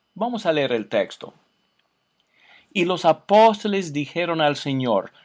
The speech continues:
"Aumentanos la fe". Entonces el Señor dijo, "Si tuvierais fe como un grano de mostaza,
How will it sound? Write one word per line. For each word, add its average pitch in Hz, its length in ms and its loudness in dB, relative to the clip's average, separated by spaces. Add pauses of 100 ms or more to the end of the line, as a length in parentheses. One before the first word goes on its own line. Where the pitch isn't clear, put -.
(200)
"Aumentanos 180 1200 0
la 139 240 2
fe". - 480 -4 (720)
Entonces 180 580 0
el 151 140 0
Señor 151 400 0
dijo, 143 420 -2 (320)
"Si 185 200 -8
tuvierais 208 1040 0
fe 233 580 -2
como 151 460 -2
un 240 280 -4
grano 202 420 -2
de 170 100 -4
mostaza, 214 880 -2